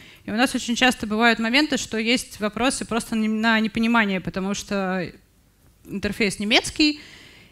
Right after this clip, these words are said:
и часто аналитик, он просто помогает решить какие-то трудности перевода, которые случаются с людьми. Ну и опять же, как показывает психология и как показывает практика,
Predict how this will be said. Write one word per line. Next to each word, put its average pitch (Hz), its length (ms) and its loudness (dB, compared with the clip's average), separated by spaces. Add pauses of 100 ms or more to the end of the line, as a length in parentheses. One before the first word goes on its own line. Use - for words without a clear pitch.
(120)
и 208 120 -4
часто 233 560 2
аналитик, 220 420 0
он 202 140 -6
просто 208 320 -6
помогает 202 480 2
решить - 320 -6
какие-то 190 760 -4
трудности 202 440 -4
перевода, 196 500 -2
которые 170 840 -4 (300)
случаются 175 640 -6
с - 100 -14
людьми. 170 360 -6 (500)
Ну 254 80 2
и 269 40 8
опять 262 260 6
же, 214 500 2
как - 320 -2
показывает 226 460 4
психология 262 640 4
и - 20 2
как 214 180 -2
показывает 220 440 0
практика, 208 1040 4